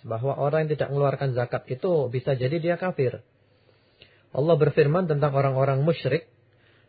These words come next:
"Fa in tabu wa aqamus salata wa atawuz zakata fa ikhwanukum fid din." Jika mereka taubat, mendirikan salat, membayarkan zakat, maka mereka saudaramu dalam agama.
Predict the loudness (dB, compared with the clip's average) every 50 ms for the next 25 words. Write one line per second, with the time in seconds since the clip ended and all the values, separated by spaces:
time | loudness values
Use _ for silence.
0 | _ _ _ _ -4 0 0 0 0 2 2 4 4 4 4 6 6 6 6 6
1 | 4 2 2 4 2 4 2 0 0 2 2 2 4 4 2 0 0 0 2 2
2 | 2 4 2 2 2 2 2 2 2 2 2 0 -2 0 0 0 0 2 0 0
3 | 0 2 2 2 2 4 2 2 2 2 2 2 2 2 2 2 2 2 2 2
4 | 2 2 2 0 0 -4 -8 -8 -8 -6 -2 0 -2 0 2 2 4 4 4 4
5 | 2 0 0 -2 -2 -2 -2 -6 -4 -2 -2 -2 -2 -4 -8 -12 _ _ _ _
6 | _ -20 -20 -20 _ _ _ _ -8 -4 -2 0 0 2 2 2 0 0 0 -2
7 | -2 0 -2 -2 -2 0 -2 -2 -2 -4 _ -6 -2 -2 0 2 2 2 0 0
8 | 0 -2 -2 -2 -2 -4 -2 0 0 -2 -2 -4 -4 -2 -2 0 2 2 4 4
9 | 4 4 2 2 0 -2 -2 -2 -2 0 0 -2 -2 -2 -4 -4 -4 -4 -4 -6
10 | -6 -6 -4 -2 -2 -2 0 0 -2 0 0 -4 -4 0 0 2 2 2 4 4
11 | 4 4 4 4 4 4 4 4 4 4 4 4 2 2 0 0 -2 -4 -6 -6
12 | -6 -6 -6 -8